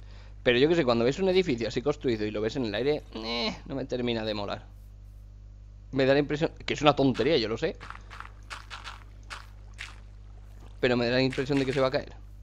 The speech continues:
Que ya ves tú que esto es Minecraft, que sabemos que no se va a caer nada. Pero bueno, yo qué sé, me da esa sensación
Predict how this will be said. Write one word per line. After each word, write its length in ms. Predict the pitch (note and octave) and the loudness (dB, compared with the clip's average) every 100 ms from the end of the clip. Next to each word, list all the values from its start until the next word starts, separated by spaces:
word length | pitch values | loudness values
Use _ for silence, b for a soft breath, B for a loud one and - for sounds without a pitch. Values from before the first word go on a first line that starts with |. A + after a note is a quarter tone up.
| - | -16
Que 180 | - G#2 | -8 -8
ya 80 | - | -6
ves 160 | A2 - | -6 -2
tú 140 | F3 | -2
que 80 | A2+ | 0
esto 140 | - | 2
es 60 | A#2 | 4
Minecraft, 300 | D3+ D#3 G2+ | 4 0 -6
que 80 | A2 | -6
sabemos 240 | G#2 B2 | -6 -4
que 80 | B2 | -2
no 80 | A#2 | 0
se 60 | |
va 80 | G#2 | -2
a 20 | |
caer 160 | F#2+ G2 | -2 -4
nada. 200 | C#3+ F#3+ b b b b b - | -4 -4 b b b b b -2
Pero 200 | A2+ G2+ | -2 4
bueno, 300 | D3 C#3+ - - - - - | 4 2 -2 -20 -20 -20 -10
yo 80 | A2 | -2
qué 60 | |
sé, 120 | C#3 - | 0 0
me 120 | G#2+ | -2
da 60 | A2 | -4
esa 160 | C3 | -2
sensación 460 | B2 B2 B2+ F#3 | -2 0 4 4